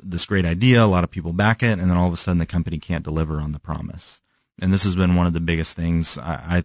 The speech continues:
I, I've seen in Kickstarter is a lot of, a lot of backlash where it's years before these projects are actually delivered to people.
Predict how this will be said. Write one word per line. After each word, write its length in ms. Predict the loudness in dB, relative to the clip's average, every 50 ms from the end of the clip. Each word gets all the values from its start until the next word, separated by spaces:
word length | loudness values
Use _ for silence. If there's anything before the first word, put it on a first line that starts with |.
| -4 _ -4
I, 120 | 0 0
I've 100 | 0 0
seen 240 | 0 0 0 0 0
in 100 | 0 -2
Kickstarter 540 | -2 -4 -6 -4 -2 -2 0 0 0 0 -2
is 100 | -2 -4
a 60 | -4
lot 260 | -4 -2 -2 0 0
of, 340 | 0 0 -2 -4 -8 -16 _ _
a 60 | -6
lot 260 | -2 0 4 4 4 4
of 60 | 4
backlash 460 | 2 0 -2 -2 -4 -4 -6 -4 -4
where 100 | -4 -4
it's 160 | -6 -6 -8 -8
years 640 | -4 0 2 4 4 6 4 4 2 0 -2 -4
before 540 | -8 -10 -14 -14 -8 -6 -6 -4 -4 -6 -6 -8
these 160 | -10 -12 -12
projects 480 | -8 -8 -6 -6 -6 -6 -8 -10 -10
are 60 | -8 -8
actually 460 | -6 -8 -8 -8 -8 -8 -8 -8 -10
delivered 400 | -12 -8 -6 -4 -2 0 0 -2
to 80 | -2 -6
people. 420 | -8 -12 -14 -12 -10 -10 -10 -10